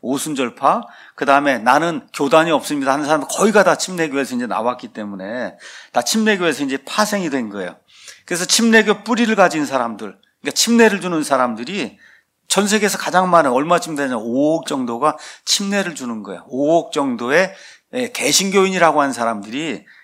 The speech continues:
약 오억 정도가 침례교, 침례를 주고, 성공회, 루터교, 감리교, 그 다음에 장로교 등 세례를 주는 데가 이억 칠천만. 이렇게 이제 되니까 침례교의 한 반 정도, 침례 주는 사람들 반 정도가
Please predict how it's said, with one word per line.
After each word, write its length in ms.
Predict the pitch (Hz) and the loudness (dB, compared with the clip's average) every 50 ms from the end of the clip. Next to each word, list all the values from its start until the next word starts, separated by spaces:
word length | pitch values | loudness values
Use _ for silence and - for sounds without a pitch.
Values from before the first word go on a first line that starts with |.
| _ - | _ -2
약 200 | 117 123 110 - | -2 -2 0 0
오억 280 | 123 135 147 147 131 - | 0 2 2 2 0 -2
정도가 360 | 151 131 127 117 123 123 123 | -4 -4 -2 -2 -2 -2 -2
침례교, 540 | - - 190 190 180 170 156 131 135 - - | -4 -6 -6 -4 -2 -2 -2 -2 -4 -8 -8
침례를 440 | - - 190 185 165 151 135 131 104 | -10 -8 -6 -2 -2 -2 -2 -2 -6
주고, 440 | - 101 92 123 139 151 117 90 - - - - - - - | -10 -12 -6 -4 0 0 0 -2 -4 -10 -20 -20 -20 -20 -12
성공회, 720 | - - 131 139 156 156 160 160 156 151 151 151 151 147 | -6 -2 0 0 0 2 0 0 2 2 2 2 2 0
루터교, 560 | 117 113 135 147 143 - 156 143 135 143 143 | 0 -2 -6 -6 -4 -4 -4 -4 -2 -2 -4
감리교, 640 | 139 - - 120 131 135 135 135 123 135 131 131 123 | -4 -4 -8 -6 -4 -4 -4 -4 -4 -2 -2 -2 -2
그 80 | - - | -4 -4
다음에 240 | 117 123 120 120 120 | -4 -2 -2 -2 -4
장로교 480 | 117 - 117 127 135 135 131 117 113 | -4 -4 -4 -2 -2 -2 -2 -4 -6
등 160 | 107 127 123 120 - - - _ | -6 -6 -8 -8 -10 -16 -20 _
세례를 640 | - - - 135 139 147 156 160 165 151 160 151 | -14 -8 -4 0 0 2 2 2 0 0 -2 -4
주는 260 | 123 143 131 131 127 117 | -4 -4 -4 -4 -4 -4
데가 320 | 117 113 120 151 160 151 123 | -4 -4 -2 -4 -4 -4 -6
이억 360 | 113 120 123 127 135 127 - | -10 -8 -2 -2 -2 -2 -2
칠천만. 600 | - - 147 - - 127 113 104 101 95 92 87 _ _ _ _ _ _ | -6 -10 -10 -8 -10 -10 -8 -6 -8 -8 -8 -10 _ _ _ _ _ _
이렇게 240 | - 139 143 135 160 | -6 -6 -4 -4 -4
이제 120 | 151 135 135 | -4 -4 -4
되니까 840 | - - 123 131 135 127 - 120 110 110 117 127 131 104 - - - - - - - _ - | -4 -4 -4 -4 -4 -4 -2 -2 0 2 2 2 0 -2 -4 -10 -14 -20 -20 -20 -20 _ -12
침례교의 580 | - - - 170 165 160 156 139 131 135 139 135 | -12 -10 -8 -6 -4 -4 -4 -4 -2 -4 -4 -4
한 200 | 135 131 123 - | -4 -6 -6 -6
반 320 | - - 95 107 117 123 | -8 -6 -6 -4 -4 -6
정도, 260 | 113 117 110 101 95 | -6 -8 -10 -12 -12
침례 400 | 92 - - - 175 170 170 165 | -8 -8 -8 -6 -4 -2 -2 -2
주는 220 | 135 143 156 151 139 | -2 -2 -4 -4 -4
사람들 380 | 123 135 131 127 120 120 143 | -2 -2 -2 -2 -4 -6 -8
반 380 | - - - - 120 120 139 147 | -8 -8 -8 -6 -6 -6 -6 -6
정도가 480 | 143 143 135 120 117 117 117 131 123 | -6 -6 -6 -4 -6 -2 -2 -2 -4